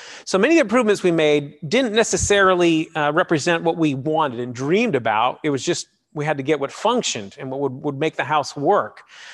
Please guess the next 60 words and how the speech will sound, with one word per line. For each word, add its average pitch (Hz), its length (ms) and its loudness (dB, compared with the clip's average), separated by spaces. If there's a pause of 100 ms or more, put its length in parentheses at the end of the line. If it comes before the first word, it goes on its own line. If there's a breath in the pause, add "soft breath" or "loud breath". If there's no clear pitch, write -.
(160 loud breath)
Many 185 220 2
improvements 185 420 2
were 160 100 0
done 175 160 2
because 165 220 0
we 165 60 0
said, 165 160 0
"Well, 190 300 2
this 196 180 0
is 220 60 -4
what 208 160 2
we'll 196 100 2
do 175 320 0
for 208 180 -6
now. 202 380 -2
It's 120 140 -6
not 190 100 -2
what 208 80 2
we 214 80 4
always 202 200 2
dreamed 214 220 -4
of. 170 120 -8
This 185 120 -2
is 190 60 -4
what 185 160 0
we'll 180 80 2
do 170 240 2
for 165 160 -4
now, 160 420 -2 (160)
okay? 151 400 -4 (320 loud breath)
It's 170 140 0
what 202 100 4
we 208 100 4
can 185 120 0
afford, 151 560 2
and 143 80 -4
it's 131 100 -6
better 165 220 2
than 147 160 0
nothing." 156 320 -2
One 196 160 0
of 285 60 -4
those 233 160 -2
things 190 260 0
was 143 140 -6
the, 139 260 -4
the 131 100 -6
light 165 300 -2
in 165 100 -6
our 147 120 -2
entryway. 110 560 -8
And 123 80 -16
our 123 80 -8
entryway 175 500 -2
is 147 140 -6
a, 143 120 -4
is 135 140 -10
a 123 60 -8
two-story 170 600 -8
entry, 120 380 -12